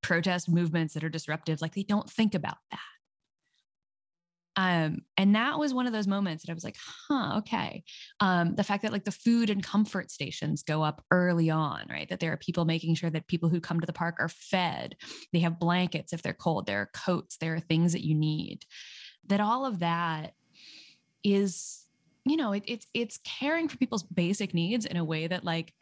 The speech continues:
late capitalist society is determined not to do. And that, you know, again, I, I think when you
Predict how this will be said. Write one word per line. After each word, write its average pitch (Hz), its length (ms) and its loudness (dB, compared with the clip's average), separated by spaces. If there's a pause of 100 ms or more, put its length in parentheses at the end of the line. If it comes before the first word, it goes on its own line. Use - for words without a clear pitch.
(580)
late 180 340 0
capitalist 180 560 -2
society 165 480 0
is 151 100 0
determined 160 760 0
not 151 300 -2
to 147 80 -2
do. 147 480 0 (1160)
And 202 640 4 (440)
that, 220 480 -4 (1120)
you 294 120 4
know, 196 220 2
again, 208 280 2
I, 214 180 0
I 202 60 2
think 208 300 0
when 233 160 6
you 208 140 4